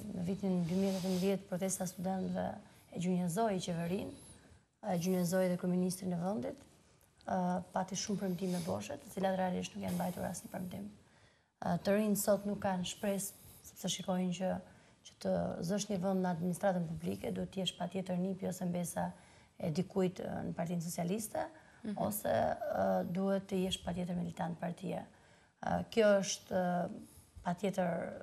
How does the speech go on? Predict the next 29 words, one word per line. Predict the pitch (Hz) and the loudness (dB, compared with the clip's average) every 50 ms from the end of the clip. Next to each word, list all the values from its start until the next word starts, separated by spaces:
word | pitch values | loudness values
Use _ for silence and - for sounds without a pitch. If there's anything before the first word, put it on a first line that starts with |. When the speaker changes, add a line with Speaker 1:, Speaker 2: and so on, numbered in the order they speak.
| - - - - - - - | -14 -16 -18 -20 -20 -14 -4
Speaker 1:
këmban | - 196 185 180 170 185 175 175 170 170 | 2 4 6 6 6 6 4 4 2 2
alarmi. | 170 170 170 175 - - - - - - - - - - - - - _ _ _ _ _ | 2 2 2 2 2 0 -2 -4 -8 -10 -16 -20 -20 -20 -20 -20 -20 _ _ _ _ _
Të | - 190 185 | -2 0 2
mendosh | 190 190 185 196 202 190 - | 4 6 8 8 6 6 4
që | 220 202 | 2 2
në | |
Shqipëri | 175 202 - 180 170 202 196 202 | 2 0 0 -2 0 2 2 2
sot | 196 202 - 196 185 190 - | 2 2 2 2 2 2 0
ke | - 196 185 | 0 0 0
të | 180 - 185 185 | 2 2 2 4
rinj | 185 185 185 180 | 4 4 4 2
dhe | 180 165 | 2 0
të | - 180 | 0 0
reja | 180 180 185 175 175 | 0 0 0 0 0
të | 185 190 | 0 0
jashtëzakonshëm, | 190 185 180 190 175 - - 180 180 185 180 - - - - - - - - - - - - - _ - | -2 0 0 -2 -2 0 0 0 0 -2 -2 -4 -6 -6 -8 -10 -14 -20 -20 -20 -20 -20 -20 -20 _ -4
nuk | 214 220 | 0 0
është | 226 - - 226 | 0 2 2 2
e | 202 | 2
vërtetë | 226 220 - 233 214 202 202 | 2 2 2 2 4 4 6
ajo | 196 190 | 4 4
çka | 190 - - 185 180 | 4 2 0 2 4
thot | 196 185 190 | 4 2 2
kryeministri | - 196 180 185 185 185 180 175 - - 185 | 0 0 2 2 4 4 2 0 0 -2 -4
i | 185 170 | -4 -2
vendit, | 180 180 180 175 175 180 - - - - - - - - | -2 -2 -2 -2 -2 -4 -6 -10 -16 -20 -20 -20 -20 -20
që | - - - | -14 -4 0
kjo | 214 196 | 2 4
rini | 190 190 190 190 190 | 4 4 4 4 4